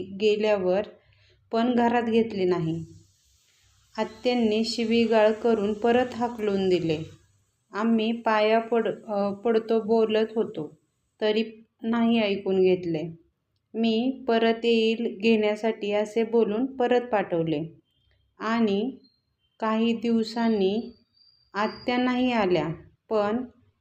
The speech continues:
एक नोटीस आलं घटस्फोटासाठी. आम्ही सगळ्यांनी याचा कधी स्वप्नातही विचार नाही, अ, केला नव्हता.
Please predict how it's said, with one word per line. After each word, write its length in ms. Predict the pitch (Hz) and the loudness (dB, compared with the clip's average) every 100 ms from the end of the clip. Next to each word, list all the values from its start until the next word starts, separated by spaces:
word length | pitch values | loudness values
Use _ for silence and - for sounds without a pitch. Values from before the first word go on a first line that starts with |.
| _ | _
एक 220 | 220 233 240 | -4 -2 0
नोटीस 560 | 240 233 233 233 233 - - _ _ _ _ _ - | 2 0 0 -2 -2 -10 -20 _ _ _ _ _ -4
आलं 360 | 226 190 175 156 - _ 208 | -2 2 2 0 -8 _ -6
घटस्फोटासाठी. 1200 | 214 214 214 208 - 190 175 165 165 160 165 165 - _ _ _ _ _ _ _ _ _ | -4 0 0 -2 -6 -4 -2 -2 -2 -6 -8 -12 -16 _ _ _ _ _ _ _ _ _
आम्ही 760 | 220 226 233 226 208 240 - - - | 0 2 4 4 2 -2 -6 -8 -2
सगळ्यांनी 480 | 220 233 240 247 | 2 2 2 0
याचा 260 | 247 240 254 | 0 0 -2
कधी 580 | 247 240 247 240 - - | 0 0 0 -2 -4 -10
स्वप्नातही 840 | - 240 240 233 233 233 - 254 | 0 0 2 0 2 0 -2 0
विचार 400 | 262 247 233 214 | 2 2 2 0
नाही, 320 | 208 196 185 185 | 2 2 6 4
अ, 440 | 180 - 190 175 170 - | 4 -4 -4 -4 -4 0
केला 260 | 208 190 | 2 4
नव्हता. 420 | 185 180 165 147 | 6 4 4 -2